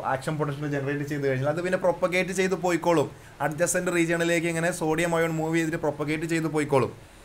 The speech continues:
ഓക്കെ, അപ്പോൾ അത് അവിടെ കംപ്ലീറ്റ് ആയി കഴിഞ്ഞാൽ പിന്നെ അവിടെ ആ റിസപ്റ്ററുകളിൽ ആര് ബൈൻഡ് ചെയ്ത് ഇരിക്കണ്ട, അസറ്റൈൽ കൊളിൻ അവിടെ തന്നെ ഇരിക്കാൻ പാടില്ല.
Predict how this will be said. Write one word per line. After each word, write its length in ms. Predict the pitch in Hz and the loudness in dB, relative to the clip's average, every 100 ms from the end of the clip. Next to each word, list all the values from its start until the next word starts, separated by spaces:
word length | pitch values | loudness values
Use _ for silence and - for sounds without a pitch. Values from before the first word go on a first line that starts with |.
| - 160 | -10 -4
ഓക്കെ, 180 | 165 170 104 - - - 180 | 2 2 2 -6 -20 -8 -2
അപ്പോൾ 180 | 196 247 247 - - 165 | 2 2 0 -14 -4 0
അത് 120 | 175 220 214 | 2 4 4
അവിടെ 160 | 208 208 | 2 4
കംപ്ലീറ്റ് 320 | 180 196 202 196 | 4 6 6 4
ആയി 100 | 185 | 6
കഴിഞ്ഞാൽ 340 | 175 160 165 214 220 - - - - | 4 6 6 4 0 -16 -20 -20 -4
പിന്നെ 460 | 190 196 208 220 226 226 - - - - - 165 | -2 0 0 2 2 0 -8 -20 -20 -16 -2 2
അവിടെ 380 | 160 165 165 180 190 - - - 143 | 2 4 8 8 6 -2 -16 -4 0
ആ 20 | 165 185 196 - 165 139 | 2 2 0 -4 -4 -2
റിസപ്റ്ററുകളിൽ 960 | 143 139 165 160 - 175 160 139 131 123 147 190 - - - - - - 135 139 | -2 -2 -2 -4 -2 0 2 2 2 6 6 4 -2 -18 -20 -20 -20 -4 0 2
ആര് 300 | 160 180 190 151 | 2 4 4 4
ബൈൻഡ് 300 | 143 156 175 165 | 4 2 0 0
ചെയ്ത് 240 | 143 143 139 | 0 2 2
ഇരിക്കണ്ട, 460 | 127 127 143 135 131 127 127 123 | 0 -2 -2 2 2 2 0 -4
അസറ്റൈൽ 560 | 131 156 151 - 165 160 151 | -2 -2 -4 -4 -2 -2 -2
കൊളിൻ 280 | 147 143 156 - 135 | 0 0 0 -2 -2
അവിടെ 220 | 131 135 131 | 2 0 2
തന്നെ 200 | 135 143 135 | -2 0 -4
ഇരിക്കാൻ 340 | 123 135 131 131 | -2 -2 -2 0
പാടില്ല. 380 | 120 117 117 113 | 0 0 0 0